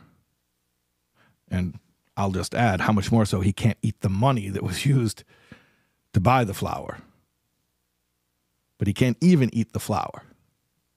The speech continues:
The woman takes that flour, she kneads it, she bakes it, she turns it into bread, the poor man eats the bread, and he lives thereby. So who, who is the bigger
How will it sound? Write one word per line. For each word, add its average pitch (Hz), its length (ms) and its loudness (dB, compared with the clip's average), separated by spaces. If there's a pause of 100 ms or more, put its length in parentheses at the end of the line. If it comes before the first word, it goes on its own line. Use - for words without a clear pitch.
(1300)
The 98 100 0
woman 127 260 4
takes 101 280 -2
that 135 140 2
flour, 123 760 6
she 110 180 -2
kneads 127 320 4
it, 113 260 6
she - 120 -4
bakes 120 360 2
it, 113 520 4 (500)
she - 140 -14
turns 135 260 6
it 139 80 6
into 127 180 6
bread, 113 520 4
the 98 80 -2
poor 131 220 2
man 117 260 2
eats 107 160 0
the 113 100 -2
bread, 117 640 6 (480)
and 98 120 0
he 107 100 4
lives 104 420 2 (140)
thereby. 85 500 -4 (1500)
So 90 200 -4
who, 135 160 8 (100)
who 170 180 4
is 117 140 0
the 110 100 -6
bigger 131 560 2